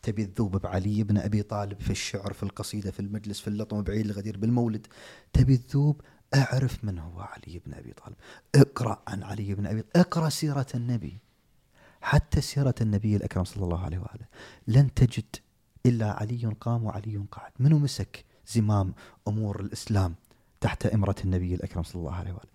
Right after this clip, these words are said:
كله علي بن أبي طالب. من المبادر؟ علي بن أبي طالب. تبي شلون نتعرف لأمير المؤمنين، نتعرف على أمير المؤمنين؟ خب،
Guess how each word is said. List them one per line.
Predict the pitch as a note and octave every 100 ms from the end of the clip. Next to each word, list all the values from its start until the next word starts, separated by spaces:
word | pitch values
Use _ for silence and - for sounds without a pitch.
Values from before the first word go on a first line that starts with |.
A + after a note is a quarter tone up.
| - - -
كله | C#3+ D3
علي | A2+ G2+ G#2 -
بن |
أبي | - -
طالب. | - - - - -
من | C#3 D#3 F3+
المبادر؟ | E3+ D#3 B2 G2+ - D2 - - -
علي | - C#3+ D3+ D3+ C#3
بن | A#2
أبي | A2 G#2
طالب. | G#2 - - A2+ - -
تبي | C#3+ C#3
شلون | - D3 D3
نتعرف | B2+ - C3+ C#3 - - - - -
لأمير | A#2+ A#2+ C3 B2+
المؤمنين، | B2 B2 B2 G#2+
نتعرف | A2 G2+ - B2 C3 -
على | B2+ A2+
أمير | B2 A#2+
المؤمنين؟ | B2 B2+ D#3 D#3+
خب، | - D3